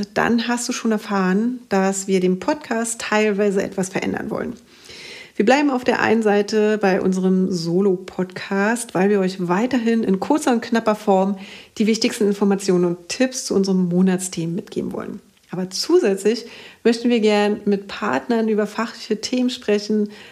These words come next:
aber auch über Erfahrungen aus dem Leben anderer Gründer und Gründerinnen. Wir möchten uns über spannende neue Perspektiven zum Thema Online-Sichtbarkeit, Businessaufbau, Produktgestaltung, Kundengewinnung und noch vieles mehr austauschen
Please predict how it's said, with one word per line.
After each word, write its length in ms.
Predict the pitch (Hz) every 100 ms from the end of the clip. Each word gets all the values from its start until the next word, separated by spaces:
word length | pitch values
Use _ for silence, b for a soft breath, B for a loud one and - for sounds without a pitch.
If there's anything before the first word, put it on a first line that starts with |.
| B
aber 240 | - 208 196
auch 120 | 202
über 140 | 202
Erfahrungen 800 | - 196 - 202 214 202 202 202
aus 180 | 202 190
dem 180 | 196 196
Leben 400 | 196 196 196 196
anderer 380 | - 190 185
Gründer 320 | 185 196 208 185
und 160 | 175
Gründerinnen. 580 | - 160 165 208 180 190 - _ _ _ _ _ _ _
Wir 520 | 202 202 190 185 190
möchten 320 | 190 202 208 254
uns 120 | 220
über 280 | 190 202 190
spannende 760 | - - - 165 202 226 214
neue 460 | 196 190 190 208 208
Perspektiven 760 | 208 208 214 196 - 226 220
zum 180 | 208 196
Thema 440 | 202 196 196 196 196
Online-Sichtbarkeit, 1160 | 190 247 247 233 233 214 208 208 208 208 202
Businessaufbau, 1000 | - 208 214 208 - 190 190 196 190 190
Produktgestaltung, 1160 | 185 - 196 196 196 - 185 190 185 180 180 185
Kundengewinnung 800 | - 196 196 185 180 190 185 185
und 480 | - 185 190 202 196
noch 140 | 196
vieles 320 | - 180 185
mehr 240 | 196 180 -
austauschen 580 | 202 - 185 196 226